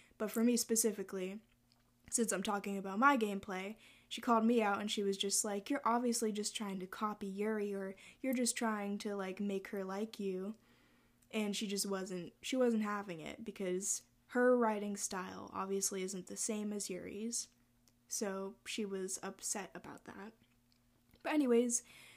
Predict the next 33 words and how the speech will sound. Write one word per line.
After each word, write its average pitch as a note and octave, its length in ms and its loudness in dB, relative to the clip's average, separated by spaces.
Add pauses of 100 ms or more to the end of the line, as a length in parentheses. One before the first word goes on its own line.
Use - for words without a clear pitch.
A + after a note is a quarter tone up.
(140)
when A3 220 6
Yuri E4+ 340 8
ended A3+ 260 4
up G#3+ 120 -2
reading G#3+ 300 0
my G#3+ 140 -4
poem, G#3+ 380 -2
she A#3 140 -2
obviously G3+ 640 -2 (140)
liked F#3+ 500 -4
it, A3+ 340 -10 (460)
and G3+ 560 -2 (180)
she G#3 600 -4
was G3 460 0
impressed G3 680 -6
with G3 220 -6
the G3+ 120 -6
fact G3 580 -8
that F#3+ 320 -8 (440)
I G3 100 0
was G3 260 0
actually G3 360 -4
listening G3 560 -2
to G3 240 -4
her, G3 180 -6
like, F#3+ 260 -8
little F#3+ 220 -4
tips - 420 -6
that G#3+ 180 -10
she A3+ 120 -4
would G#3 160 -6
give G#3+ 180 -2
me, G#3+ 300 -2